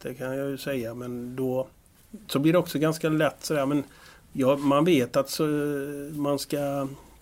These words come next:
när man väl är utomlands, man vet, eh, ja, kort tid man har kanske som fotbollsspelare, så är det att vara där ute och så länge som möjligt, om det bara funkar och, och kanske högre kvalitet och det finns en viss ekonomi, men,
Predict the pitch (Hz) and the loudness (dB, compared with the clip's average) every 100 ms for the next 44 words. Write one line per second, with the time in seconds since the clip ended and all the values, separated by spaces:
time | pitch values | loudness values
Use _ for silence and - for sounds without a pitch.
0 | - - - 151 151 139 139 156 147 139 | -20 -10 0 4 6 6 6 6 4 2
1 | 123 131 143 - 143 135 123 - - 135 | -2 0 -2 -4 -4 -2 -4 -6 -10 -6
2 | 135 135 135 - - 196 123 - _ - | -6 -8 -10 -16 -14 -12 -12 -14 _ -2
3 | 151 - 147 139 139 135 123 135 - 123 | -2 2 2 4 4 4 2 -2 -6 -6
4 | 143 131 139 127 - 127 135 131 143 131 | -6 -6 -6 -8 -6 -4 -4 -4 -4 -2
5 | 131 131 - - - - - - _ 147 | -2 -4 -8 -20 -20 -20 -20 -20 _ 0
6 | 139 135 135 147 139 135 127 127 127 143 | 6 8 8 6 2 0 2 2 0 2
7 | 135 135 127 - 135 135 131 110 120 135 | 4 4 4 2 4 6 6 4 2 0
8 | 127 127 123 117 135 120 - 123 123 123 | 0 4 2 4 2 2 0 -4 -4 -4
9 | 123 127 131 120 123 127 123 135 127 123 | -6 -6 -6 -6 -6 -8 -8 -8 -6 -2
10 | 143 123 113 131 127 117 123 123 123 120 | 0 0 0 0 0 0 0 0 -2 -2
11 | 127 139 127 123 113 - 117 113 123 135 | -2 0 0 -2 -4 -4 -4 -2 -2 -2
12 | 127 120 | -4 -6